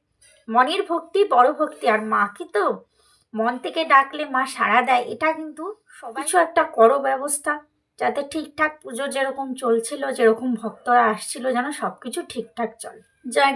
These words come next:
কৃষ্ণকালী মায়ের জয়। আজকে চলে আসলাম আর একটা নতুন একদম আপডেট ভিডিও নিয়ে। আশা করছি তোমরা সবাই ভালো আছো মায়ের কৃপায়। আমি আছি, মোটামুটি ভালো আছি, খুব ভালো বলবো না, কারণ সুবিধা অসুবিধা সবার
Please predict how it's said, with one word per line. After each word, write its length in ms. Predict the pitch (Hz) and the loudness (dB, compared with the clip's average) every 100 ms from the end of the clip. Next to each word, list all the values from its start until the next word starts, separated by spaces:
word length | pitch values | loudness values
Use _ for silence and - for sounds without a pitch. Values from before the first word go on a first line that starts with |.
| 277 | 0
কৃষ্ণকালী 560 | 269 - 262 262 262 262 | -2 0 4 6 6 6
মায়ের 300 | 226 220 226 - | 6 6 0 4
জয়। 220 | 220 202 277 - _ _ _ _ _ _ - _ | 4 4 0 -6 _ _ _ _ _ _ -20 _
আজকে 440 | - 226 - - 294 285 285 | -2 -2 -2 -6 -4 -2 2
চলে 200 | 262 262 269 | 6 8 8
আসলাম 300 | - 302 277 | 4 2 6
আর 80 | 240 240 | 6 4
একটা 220 | 240 - 269 247 | 2 2 2 4
নতুন 300 | 226 - 277 269 | -2 -4 -6 -4
একদম 240 | 220 - 254 247 | -4 0 4 6
আপডেট 280 | 202 196 233 - | 4 2 -4 -4
ভিডিও 260 | 214 240 240 226 | -4 0 2 2
নিয়ে। 160 | 214 302 - _ _ _ - | 2 -2 -10 _ _ _ 0
আশা 260 | - 214 277 | 2 4 2
করছি 220 | 302 302 320 277 | 0 -2 -4 -4
তোমরা 200 | 254 254 - | 0 0 0
সবাই 220 | 254 269 269 | 4 4 4
ভালো 160 | 240 226 233 | 6 8 8
আছো 160 | 226 269 247 | 6 -2 -2
মায়ের 260 | 208 220 220 | 0 0 -4
কৃপায়। 360 | 247 233 240 359 - _ _ - | -8 2 2 2 -6 _ _ -4
আমি 200 | 214 240 240 | 0 8 8
আছি, 220 | - - 339 294 | 6 -4 -8 -8
মোটামুটি 380 | 208 233 226 254 208 | -2 0 0 -6 -2
ভালো 180 | 202 220 220 | 2 4 2
আছি, 160 | 226 - - | 0 -8 -16
খুব 140 | - 359 311 | -6 -6 2
ভালো 180 | 320 320 320 294 | 4 4 4 2
বলবো 240 | 277 269 285 | 2 2 2
না, 60 | 320 - _ - _ _ _ - | 2 -4 _ -20 _ _ _ -2
কারণ 220 | 233 262 254 | 0 0 -2
সুবিধা 320 | - 269 254 294 254 | -10 -8 0 0 0
অসুবিধা 360 | 302 269 294 285 | -4 -6 -2 0
সবার 260 | 285 247 254 | 0 4 4